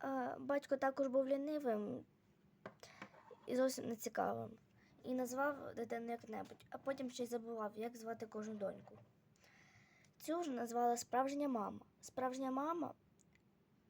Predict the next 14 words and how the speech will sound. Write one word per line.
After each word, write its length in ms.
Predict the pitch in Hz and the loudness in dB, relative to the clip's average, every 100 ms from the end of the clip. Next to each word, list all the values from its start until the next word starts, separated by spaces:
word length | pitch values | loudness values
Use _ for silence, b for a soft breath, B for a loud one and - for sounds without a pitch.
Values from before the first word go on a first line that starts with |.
| - | -6
е, 260 | 233 233 226 | -4 -2 -4
була 320 | 226 247 254 | 0 4 4
доброю, 640 | 208 220 233 220 220 226 226 B B B B B | 6 4 4 2 -2 -2 -6 B B B B B
завжди 360 | - 233 220 269 | -6 -6 0 2
дивилася 440 | 254 247 262 254 | 4 4 4 2
за 100 | 233 | -2
дит-, 200 | 220 220 - - | -4 -6 -10 -6
за 140 | 226 | -4
дітьми. 460 | 220 - 220 226 226 - _ - _ _ _ - | -4 -6 -4 -4 -4 -10 _ -20 _ _ _ -8
Але 200 | 254 240 | 0 2
колись 340 | 254 277 - | 4 2 2
у 40 | 285 | -2
неї 120 | 247 | -2
став, 240 | - 269 | 0 0